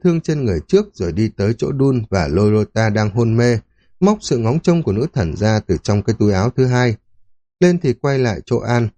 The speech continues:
rót nửa lọ thuốc còn lại vào miệng của đối phương.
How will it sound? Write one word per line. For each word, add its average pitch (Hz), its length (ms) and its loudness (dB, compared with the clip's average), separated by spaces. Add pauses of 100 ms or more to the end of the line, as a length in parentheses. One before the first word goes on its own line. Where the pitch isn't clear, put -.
(120)
rót 190 240 0
nửa 104 180 2
lọ 87 160 0
thuốc 196 240 -2
còn 92 180 0
lại 90 240 0
vào 78 120 -4
miệng 98 260 0
của - 100 -10
đối 120 160 2 (100)
phương. 127 220 2